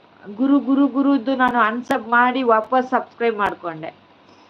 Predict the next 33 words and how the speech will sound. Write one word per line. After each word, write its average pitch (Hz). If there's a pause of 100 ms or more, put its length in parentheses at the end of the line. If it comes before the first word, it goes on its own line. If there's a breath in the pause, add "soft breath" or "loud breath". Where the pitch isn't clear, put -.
(120 soft breath)
ನೀರು, 285
ಹಾಯ್ 226
ನೀರು, 247
ವೆಲ್ಕಮ್, 208
thank 208
you 226
so 226
much 214
ಲೈವ್ಗೆ 190
ಜಾಯಿನ್ 185
ಆಗಿದ್ದಕ್ಕೆ. 175
ನೀರು, 202 (680)
ನೀರು 294
ಊಟ 254
ಆಯ್ತಾ? 202 (280)
ಊಟ 233
ಆಗಿಲ್ಲ 220
ನೀರು. 226 (140)
ಊಟ 294
ಆಗೋದಕ್ಕಿಂತ, 247 (640)
ಆ, - (320)
ಶೆಕೆನೇ 262
ಜಾಸ್ತಿ 214
ಆಗಿದೆ 175
ನೀರು. 175 (2250)
ಚಾಲೆಂಜಿಂಗ್ 254
ಅಕ್ಕ 220
ನನಗೆ 220
ಆರು 208
ಬೇಕು. 214
ಇನ್ನೂ 277
ಯಾರು 247
ಕೊಟ್ಟಿಲ್ವಾ? 233